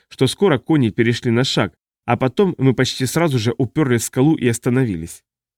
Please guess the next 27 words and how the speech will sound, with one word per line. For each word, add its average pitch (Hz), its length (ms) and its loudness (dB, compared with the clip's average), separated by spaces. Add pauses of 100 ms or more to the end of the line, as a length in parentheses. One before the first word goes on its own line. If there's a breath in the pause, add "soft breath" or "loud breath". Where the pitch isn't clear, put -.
(320)
Я 120 200 2
слышал 123 360 -2
шум 139 260 -2
позади, 107 480 -4 (320)
сухое 123 400 0
трепетание, 113 640 0
как 110 220 -2
будто 120 360 -2
в - 80 -20
кроне 123 320 2
дерева 117 460 0
билась 123 420 0
раненая 117 480 0
птица. - 480 -10 (640)
Я 120 120 2
почти 127 300 -6
задыхался 120 640 -2
от 107 120 -4
тяжёлого 127 440 2
лекарственного 113 680 0
аромата 123 480 0
хвои, 143 440 0 (260)
заполнявшего 120 720 0
лёгкие. 95 520 -6 (540)
"Надо 160 300 0
выбираться 185 500 0
отсюда", 107 380 -8